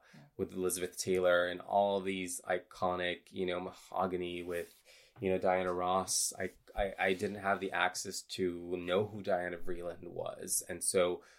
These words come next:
Speaker 2: when I became of age and started exploring at nineteen years old, that was my downtime. Like, I wasn't watching The Real Housewives of New York. I was watching documentary films
Speaker 1: Mm.
Speaker 2: and learning about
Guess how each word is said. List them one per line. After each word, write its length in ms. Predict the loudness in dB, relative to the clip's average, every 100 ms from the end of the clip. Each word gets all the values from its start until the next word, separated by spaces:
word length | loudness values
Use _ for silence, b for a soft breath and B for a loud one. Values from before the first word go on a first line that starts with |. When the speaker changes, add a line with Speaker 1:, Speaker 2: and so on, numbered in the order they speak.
| B
Speaker 2:
when 220 | 2 6 8
I 140 | 6
became 360 | 4 -2 -2 -2
of 100 | -2
age 300 | 2 2 2
and 160 | -2
started 300 | 0 0 0
exploring 500 | -2 -6 2 2 2
at 80 | 0
nineteen 320 | -4 -6 -6
years 220 | -4 -4 -2
old, 320 | 0 -2 -4 b b _
that 220 | 2 4 4
was 180 | 2
my 180 | 0 0
downtime. 540 | 2 0 -2 -10 -12 -10
Like, 200 | -10 -2
I 80 | 2
wasn't 320 | 2 0 -6
watching 540 | -2 0 0 -2 -4
The 100 | -4
Real 220 | -2 -2 -4
Housewives 520 | -6 -4 -4 -6 -6
of 100 | -8
New 100 | -2
York. 460 | 2 4 4 2 -4
I 100 | -2
was 160 | 0 0
watching 320 | -2 -2 -6
documentary 560 | -6 -6 -8 -10 -14
films 480 | -14 -14 -10 -6 -6
Speaker 1:
Mm. 140 | -6 -18 -20 _ _ _ 2
Speaker 2:
and 340 | 4 4 2
learning 380 | 2 2 2 -2
about 460 | 0 0 -2 -6